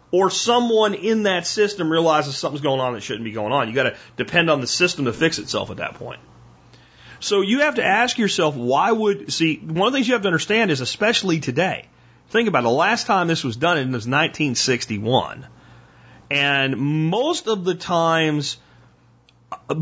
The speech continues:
before that were either major natural disasters or time of war that this was done. This is not politically expedient to be done today. You have to have a good reason to do this.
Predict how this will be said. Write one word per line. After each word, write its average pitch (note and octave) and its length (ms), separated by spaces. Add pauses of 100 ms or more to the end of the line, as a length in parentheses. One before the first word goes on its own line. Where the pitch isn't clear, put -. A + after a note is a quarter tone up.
before G3 480
that D#3+ 300
were D3 160
either C#3+ 260
major G3 640
natural D#3 480
disasters G#2 840 (800)
or E3+ 640
time E3+ 340
of B2 140
war C#3+ 640 (440)
that C3+ 140
this C#3+ 220
was A2 160
done. G2 380 (400)
This A#3 200
is G#3 140
not F#3+ 380
politically G3 640
expedient D3 800
to A#2+ 100
be A2 120
done A2 260
today. F2+ 240
You F3 240
have B3 140
to G#3 60
have F#3+ 200
a A2 100
good D#3 480
reason D#3+ 360
to B2+ 60
do C#3+ 220
this. - 360